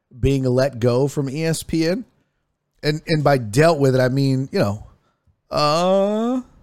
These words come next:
uh, so L-, Lohuck said, "Let's talk about," hold on. Why didn't it pop up?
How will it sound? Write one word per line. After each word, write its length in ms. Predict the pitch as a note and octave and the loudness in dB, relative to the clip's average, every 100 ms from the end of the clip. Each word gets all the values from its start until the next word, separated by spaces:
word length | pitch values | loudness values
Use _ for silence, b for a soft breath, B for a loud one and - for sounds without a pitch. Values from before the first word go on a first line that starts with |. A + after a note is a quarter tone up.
| - _ _ _ _ _ _ _ _ _ _ _ _ _ _ _ _ _ C3+ | -20 _ _ _ _ _ _ _ _ _ _ _ _ _ _ _ _ _ -2
uh, 480 | D3 D3+ D3 C#3 | 2 4 4 2
so 580 | D3+ C#3+ D#3+ D#3+ B2+ C3+ _ _ _ _ D3+ | -4 2 4 4 0 -16 _ _ _ _ -14
L-, 180 | D#3 - D#3+ | -14 -14 -8
Lohuck 600 | D#3+ F#3+ G#3 F#3 F#3 - | 0 2 4 2 0 -2
said, 240 | F#3 E3+ | -2 2
"Let's 220 | E3+ F3 | 2 2
talk 240 | - G#3 G#3 | 2 2 2
about," 380 | F3 E3+ E3 | 2 2 2
hold 260 | - B2+ B2 | 0 -4 -2
on. 180 | F2 F2+ | -4 -8
Why 140 | C3 D#3 | -10 -8
didn't 200 | F3 E3 | -6 -8
it 80 | - | -8
pop 240 | E3 - | -8 -10
up? 220 | A3+ - | -12 -12